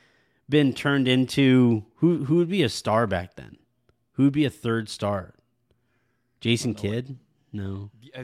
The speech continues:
Speaker 2: well, yeah, th-, actually, that seems like the potentially most likely one given sort of where that went.
Speaker 1: So would they have won, like, seven championships instead of the three?
Speaker 2: I
Speaker 1: Is
Speaker 2: mean,
Speaker 1: that
Speaker 2: maybe. <laughs> Like,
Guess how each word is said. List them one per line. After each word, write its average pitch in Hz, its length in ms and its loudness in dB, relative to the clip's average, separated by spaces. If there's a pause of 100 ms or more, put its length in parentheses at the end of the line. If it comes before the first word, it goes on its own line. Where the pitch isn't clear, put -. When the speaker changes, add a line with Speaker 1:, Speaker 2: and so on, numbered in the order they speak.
(120)
Speaker 2:
well, 117 280 -8
yeah, 107 280 -10
th-, 110 80 -16
actually, 113 320 -12
that 107 180 -16
seems 117 240 -18
like 107 140 -20
the 104 240 -16
potentially 110 420 -18
most 104 260 -18
likely 110 300 -14
one 101 220 -16
given 101 400 -18
sort 107 160 -16
of 95 100 -20
where 104 160 -16
that 110 220 -20
went. 101 260 -18 (640)
Speaker 1:
So 165 200 2
would 147 160 2
they 147 100 6
have 147 140 6
won, 139 200 4
like, 123 220 0
seven 120 420 0
championships 147 720 -2
instead 120 260 0
of 120 60 4
the 104 80 2
three? 113 480 -4 (480)
Speaker 2:
I - 80 -8
Speaker 1:
Is 110 120 -4
Speaker 2:
mean, 110 80 2
Speaker 1:
that 110 260 -8
Speaker 2:
maybe. 101 420 -18 (300)
<laughs> 135 100 -16 (460)
Like, - 160 4